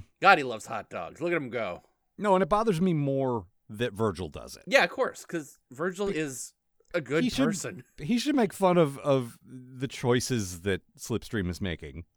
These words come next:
Speaker 1: Mm-hmm.
Speaker 2: not, like, his physical appearance, and,
Speaker 1: He sh-
Speaker 2: uh, which actually
Speaker 1: Mm-hmm.
Speaker 2: <laughs> ties into your good thing,
Speaker 1: God, we're
Speaker 2: oddly.
Speaker 1: kicking ass at this one this
Speaker 2: Yeah.
Speaker 1: week. Uh, yeah, uh, Slipstream's design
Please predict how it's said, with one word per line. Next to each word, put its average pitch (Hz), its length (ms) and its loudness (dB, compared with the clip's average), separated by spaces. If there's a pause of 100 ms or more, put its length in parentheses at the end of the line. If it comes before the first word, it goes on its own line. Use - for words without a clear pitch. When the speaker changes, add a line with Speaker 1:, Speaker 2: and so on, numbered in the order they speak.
Speaker 1:
Mm-hmm. 135 320 -6
Speaker 2:
not, 117 360 0 (380)
like, 110 220 -4
his 110 160 -6
physical 92 340 -6
appearance, 76 460 -8
and, 95 140 -6
Speaker 1:
He 110 60 -6
sh- 90 120 -10
Speaker 2:
uh, 101 60 -10
which 107 200 -4
actually 131 580 0 (100)
Speaker 1:
Mm-hmm. 123 360 -10 (240)
Speaker 2:
<laughs> - 240 -20
ties 113 400 2
into 156 240 2
your 208 180 -2
good 220 260 0
thing, 156 240 0
Speaker 1:
God, 127 260 -2
we're - 80 -4
Speaker 2:
oddly. 110 300 4
Speaker 1:
kicking - 160 -2
ass 196 280 2
at - 120 -12
this 165 220 -4
one 165 260 4
this 175 160 4
Speaker 2:
Yeah. 320 100 6
Speaker 1:
week. - 320 -2 (1900)
Uh, 180 360 8
yeah, 202 440 6
uh, 175 60 4 (120)
Slipstream's 254 840 -6
design 156 600 0